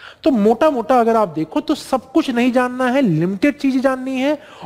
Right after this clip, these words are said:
और लिमिटेड चीजें जान के भी आप एग्जाम को क्लियर कर सकते हो, क्वालिफाई कर सकते हो। तो होप आप इसको मॉक में ट्राई करोगे, इन स्ट्रेटजीज को एक बार करके देखोगे,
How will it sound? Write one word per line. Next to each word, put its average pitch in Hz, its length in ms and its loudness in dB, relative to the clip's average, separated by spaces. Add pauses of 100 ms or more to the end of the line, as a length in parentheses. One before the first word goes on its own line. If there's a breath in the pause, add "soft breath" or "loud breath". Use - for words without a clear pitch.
और 208 120 4
लिमिटेड 208 440 0
चीजें 214 340 -2
जान 170 260 0
के 240 180 -4
भी 226 180 2
आप 180 320 0
एग्जाम 147 360 -4
को 214 100 0
क्लियर 151 320 2
कर 151 200 -2
सकते - 340 -8
हो, 262 100 4
क्वालिफाई 139 520 -6
कर 117 140 -16
सकते - 360 -20
हो। 120 180 -20 (540 loud breath)
तो 285 60 2 (240)
होप 302 280 2
आप 175 200 -2
इसको 202 240 -6
मॉक 170 380 0
में 190 100 2
ट्राई 143 260 0
करोगे, 202 320 0
इन 208 100 0
स्ट्रेटजीज 202 600 -2
को 254 260 -8 (360 loud breath)
एक 127 180 -4
बार 143 140 2
करके 165 420 0
देखोगे, 233 540 0